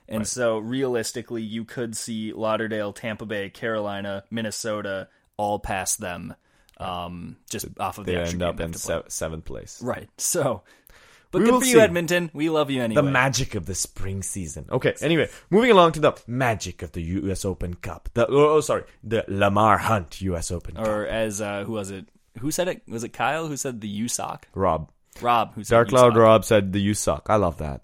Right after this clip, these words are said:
Speaker 2: That's
Speaker 1: There you
Speaker 2: great.
Speaker 1: go. Um, so, lots of results from that to look over as we furiously click over. I think the, <laughs> we covered it a little bit already, but Carolina Railhawks beat Clit five zero.
Speaker 2: Charlotte Independence,
Speaker 1: Yep.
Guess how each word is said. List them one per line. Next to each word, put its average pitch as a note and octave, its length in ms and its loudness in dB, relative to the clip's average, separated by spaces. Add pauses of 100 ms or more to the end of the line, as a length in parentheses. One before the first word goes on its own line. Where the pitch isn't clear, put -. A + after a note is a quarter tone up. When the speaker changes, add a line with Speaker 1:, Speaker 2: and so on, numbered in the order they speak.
Speaker 2:
That's - 160 -14
Speaker 1:
There B2 80 -10
you B2+ 80 -8
Speaker 2:
great. - 120 -10 (440)
Speaker 1:
go. C#3 80 -2
Um, C#3+ 500 2
so, F#3 600 4 (180)
lots D#3 320 2
of E3 60 -6
results C#3 340 -2
from A#2 180 -6
that G#2 360 -4
to A2 360 -8
look G2+ 220 -10
over F#2+ 440 -8
as F2+ 280 -14
we F#2+ 200 -10
furiously F#2+ 640 -12
click A2+ 200 -6
over. B2 300 -2
I A#2+ 80 -2
think F3 180 0
the, D3 220 4 (100)
<laughs> - 120 -12
we D3+ 120 2
covered G3+ 300 6
it F#3+ 80 4
a F#3+ 60 6
little D#3 240 6
bit B2 180 0
already, C3 360 6
but A#2+ 180 -4
Carolina C3 460 0
Railhawks G#2+ 600 -2
beat G#2 220 -12
Clit G2+ 300 -10
five G2 280 -6
zero. G2 400 -6
Speaker 2:
Charlotte A2+ 440 2
Independence, G2+ 760 2
Speaker 1:
Yep. G2 60 -8